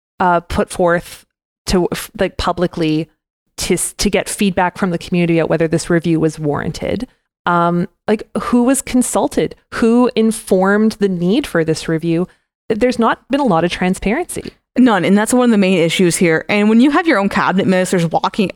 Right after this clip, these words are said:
Speaker 2: out,
Speaker 1: Oh, that too.
Speaker 2: that is a clear sign of, "Hey, maybe I should slow down, step back, and let the experts handle this."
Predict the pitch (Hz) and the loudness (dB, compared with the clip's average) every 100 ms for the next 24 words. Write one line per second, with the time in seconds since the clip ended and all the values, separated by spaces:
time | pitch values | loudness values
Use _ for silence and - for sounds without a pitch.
0 | - 196 208 - - _ - 170 156 165 | -2 0 0 -2 -14 _ -4 -4 -2 -4
1 | 165 147 127 _ - 214 220 220 - 262 | -4 -4 -6 _ -2 0 2 0 2 2
2 | 226 - - 214 - 208 190 - 180 180 | 2 -2 -4 -4 -2 0 0 0 0 0
3 | 180 - - 240 226 226 202 233 226 262 | -2 -4 -2 2 2 2 2 2 2 2
4 | 269 240 214 185 190 - 196 196 175 175 | 2 2 2 0 0 0 -2 0 0 0
5 | 185 - _ _ - 226 202 - 180 190 | -2 -10 _ _ -2 2 2 0 0 -2
6 | 175 185 170 131 - | 0 0 2 0 -4